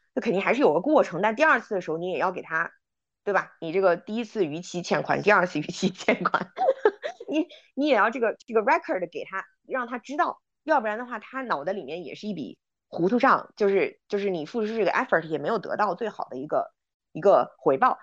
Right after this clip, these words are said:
而且回到最早这个元爸说的一个点也是很重要，就是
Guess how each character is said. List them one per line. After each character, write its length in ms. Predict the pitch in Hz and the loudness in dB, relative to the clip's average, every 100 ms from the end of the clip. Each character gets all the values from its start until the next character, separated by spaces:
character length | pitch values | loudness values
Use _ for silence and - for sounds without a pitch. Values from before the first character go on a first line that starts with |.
| - | -2
而 100 | 226 | 0
且 100 | 208 | 0
回 240 | - 139 | 0 -2
到 240 | 202 240 170 | 2 2 0
最 200 | 277 208 | -4 -6
早 260 | - - - | -8 -12 -16
这 100 | 160 | -8
个 200 | 127 - | -8 -8
元 200 | 160 143 | -10 -4
爸 200 | 214 247 | 0 0
说 140 | - 160 | -2 -10
的 80 | |
一 40 | 147 | -10
个 80 | 143 | -8
点 200 | 110 120 | -8 -10
也 80 | |
是 80 | 131 | -14
很 140 | - 123 | -18 -14
重 180 | 131 | -10
要， 100 | 131 - - | -8 -10 -6
就 100 | 254 | 0
是 180 | 247 | 0